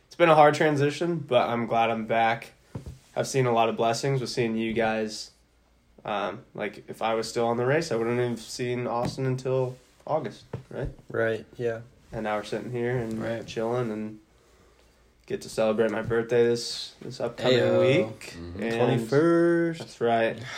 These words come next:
Speaker 3: <laughs>
Speaker 1: And spending time with family was, has been huge. Um,
Speaker 2: Yeah.
Speaker 1: so there's a lot of blessings in it,
Speaker 3: Yeah.
Speaker 1: for sure.
Speaker 3: I think one of the coolest things,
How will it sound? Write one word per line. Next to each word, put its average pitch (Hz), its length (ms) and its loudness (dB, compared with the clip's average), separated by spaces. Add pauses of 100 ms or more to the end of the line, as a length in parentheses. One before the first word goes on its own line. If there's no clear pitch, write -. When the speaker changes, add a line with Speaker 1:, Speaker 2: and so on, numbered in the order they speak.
(120)
Speaker 3:
<laughs> - 320 -8
Speaker 1:
And 190 180 8
spending 190 300 6
time 151 200 6
with 139 100 2
family 110 600 -2
was, - 240 -10 (180)
has 123 160 -4
been 113 220 -2
huge. 110 420 -8 (400)
Um, - 240 -6 (340)
Speaker 2:
Yeah. 120 140 -14
Speaker 1:
so 147 140 4
there's 135 160 6
a 123 40 2
lot 117 180 6
of 107 80 -4
blessings 107 460 -4
in - 140 -16
it, - 80 -12 (100)
Speaker 3:
Yeah. 92 180 -10
Speaker 1:
for - 40 -14
sure. - 220 -12 (760)
Speaker 3:
I 110 60 -4
think 156 160 4
one 165 140 4
of 139 40 2
the 117 80 0
coolest 117 360 -4
things, 107 500 -8